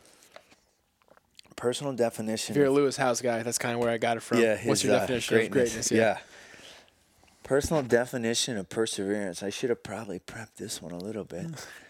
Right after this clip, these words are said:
Speaker 1: But perseverance to me, hmm, I don't wanna
Speaker 2: Give it,
Speaker 1: just
Speaker 2: like, a
Speaker 1: give this
Speaker 2: wrestling metaphor or a M M A metaphor.
Speaker 1: You know, I, I love Rocky. And, and there's the quote in the last Rocky, "It's not how hard you get hit," or it's not,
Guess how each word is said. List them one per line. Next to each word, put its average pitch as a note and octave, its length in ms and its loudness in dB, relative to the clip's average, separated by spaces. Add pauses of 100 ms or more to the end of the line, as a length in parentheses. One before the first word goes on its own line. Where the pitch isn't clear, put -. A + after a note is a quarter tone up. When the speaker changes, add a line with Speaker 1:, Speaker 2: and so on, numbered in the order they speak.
(200)
Speaker 1:
But A2+ 180 0
perseverance D3 800 2
to A2 100 -4
me, G#2+ 420 0 (440)
hmm, A2+ 220 -8 (600)
I A#2 40 -12
don't D#3+ 120 -10
wanna F3 120 -2
Speaker 2:
Give E3 100 6
it, - 40 0
Speaker 1:
just G3 80 2
Speaker 2:
like, F#3 140 4
a E3 40 4
Speaker 1:
give D3 80 4
this C#3+ 40 4
Speaker 2:
wrestling C#3 440 2
metaphor A#2+ 480 2
or A#2+ 240 2
a A#2 80 2
M B2+ 160 -2
M B2 180 -2
A A#2 300 -2
metaphor. G#2+ 500 -4 (1160)
Speaker 1:
You B2 140 0
know, C#3 280 2 (440)
I, A#2 80 6
I A2+ 200 6
love A#2 260 4
Rocky. G2 500 2 (800)
And, G#2+ 260 2
and A2+ 220 2
there's A2+ 220 4
the G#2+ 120 0
quote A#2 460 4
in G#2+ 80 -4
the G2 100 0
last G#2 340 2
Rocky, G2+ 280 2
"It's G2 80 -4
not G2 160 0
how G2 120 2
hard G2+ 220 0
you G2 60 -6
get F#2 240 0
hit," G2 320 0 (560)
or G#2 220 -2
it's G#2+ 140 -2
not, G#2+ 180 0